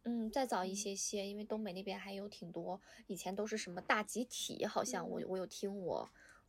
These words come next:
Speaker 1: 那些长辈们讲过这一类的，
Speaker 2: 嗯。
Speaker 1: 就以前都是大集体，然后后面就，呃，大家各自分配就下岗了。
Speaker 2: 嗯。
Speaker 1: 然后那段时间大家也是人心惶惶的那种。
Speaker 2: 说到东北，其实想给你们安利一个综艺，贼下饭，特别搞笑，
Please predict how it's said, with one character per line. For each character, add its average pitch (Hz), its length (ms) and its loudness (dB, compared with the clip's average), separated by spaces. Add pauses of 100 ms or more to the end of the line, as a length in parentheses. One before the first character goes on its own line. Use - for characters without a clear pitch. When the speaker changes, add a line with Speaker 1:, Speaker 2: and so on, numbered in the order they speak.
(120)
Speaker 1:
那 190 200 -2
些 202 160 0
长 196 300 0
辈 202 100 4
们 175 220 -2
讲 - 320 -2
过 - 300 -4
这 190 120 2
一 180 120 -4
类 185 300 0
的， - 80 -6
Speaker 2:
嗯。 - 60 -8
Speaker 1:
就 185 140 -8
以 175 100 -6
前 170 200 -6
都 185 100 -2
是 185 80 -4
大 170 180 2
集 180 200 -6
体， - 280 -6
然 - 160 -2
后 175 60 -2
后 190 160 -2
面 180 160 -4
就， 170 240 -2 (460)
呃， 175 180 -6
大 170 160 0
家 165 80 0
各 190 160 -2
自 190 140 -2
分 185 240 -4
配 208 180 -2
就 180 100 -4
下 180 280 2
岗 - 280 -4
了。 - 200 -8
Speaker 2:
嗯。 240 640 -6
Speaker 1:
然 175 100 -2
后 180 40 -2
那 202 100 2
段 196 120 4
时 185 140 0
间 180 140 2
大 190 80 2
家 180 100 4
也 170 100 4
是 175 80 -2
人 175 220 0
心 190 240 -2
惶 180 260 0
惶 180 300 -4
的 220 180 -8 (120)
那 - 100 -6
种。 - 180 -8 (440)
Speaker 2:
说 - 200 4
到 339 160 10
东 330 280 10
北， 202 180 4
其 226 180 0
实 240 160 0
想 196 240 0
给 202 140 2
你 214 60 4
们 190 120 6
安 214 220 0
利 226 100 4
一 196 60 0
个 196 100 2
综 202 240 0
艺， 214 360 0
贼 185 160 4
下 208 240 0
饭， - 340 -2
特 - 140 -2
别 202 100 6
搞 - 160 -4
笑， - 340 -4